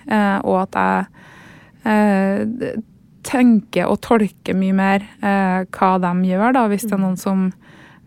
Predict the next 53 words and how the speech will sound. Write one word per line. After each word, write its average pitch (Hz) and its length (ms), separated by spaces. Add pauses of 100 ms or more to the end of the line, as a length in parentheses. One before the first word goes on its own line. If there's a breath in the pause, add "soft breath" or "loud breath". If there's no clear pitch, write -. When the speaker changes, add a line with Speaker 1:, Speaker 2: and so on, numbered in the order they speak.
Speaker 1:
går 254 180
forbi 208 380
uten 226 180
å 185 140
hilse, 196 420
så 202 320
er 196 160
det 180 100
mye 180 160
fortere 175 360
gjort 180 180
å 185 120
tenke - 300
at, - 340 (560 loud breath)
eh, 92 460 (360)
de 180 160 (220)
ikke 185 300
gjorde 180 200
det 170 100
fordi 165 360
at - 340 (160)
jeg 175 140
har 190 100
gjort 175 280
noen 185 160
ting 180 160
mot 160 200
dem, 196 320
at 196 120
Speaker 2:
Ja, 202 260
ikke 196 80
Speaker 1:
de 190 60
Speaker 2:
sant? 185 120
Speaker 1:
synes 180 120
jeg 180 100
er 175 60
et 190 100
dårlig 180 220
menneske, 196 440 (480 loud breath)
enn 185 520
når 180 180
jeg - 20
er 175 140
i 185 40
god 170 180
form 185 260
og 180 60
tenker 185 240
sånn, 165 200
«Oi, 320 140
de 214 100
hadde 240 300
travelt.» - 380